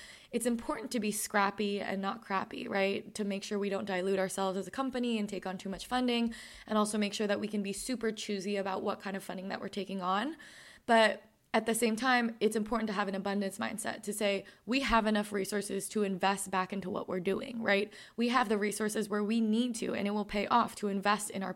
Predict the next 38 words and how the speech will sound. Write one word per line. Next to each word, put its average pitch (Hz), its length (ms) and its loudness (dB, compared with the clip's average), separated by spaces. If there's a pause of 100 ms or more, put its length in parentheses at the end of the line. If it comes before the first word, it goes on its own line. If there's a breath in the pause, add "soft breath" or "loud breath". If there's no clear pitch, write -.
team. 262 400 2 (440 loud breath)
Um, 202 460 2 (340 loud breath)
and 208 460 2 (400)
to 240 120 2
me, 240 260 6
that, 214 380 4
that 208 240 0
it 220 120 8
feels 233 300 4
very 214 520 6
uncomfortable. 202 720 -4 (380 soft breath)
Like, 214 120 0
I 214 80 6
have, 214 320 4 (100)
I, 220 120 0 (140)
I 220 160 8
have 226 220 4
anxiety 202 500 2
about 196 260 2
it, 196 120 0
and 196 240 0
I 208 100 2
actually 220 300 0
think 226 160 -2
I'm 196 220 -2
just 226 320 0
getting 202 220 -2
to 202 120 -2
a 190 60 -2
point 202 340 -4 (640)
from 214 220 4
all 233 180 6
the 240 80 6
work 208 240 0
that 196 100 2
I 202 120 2
did 202 360 2 (420 loud breath)
in, 202 440 0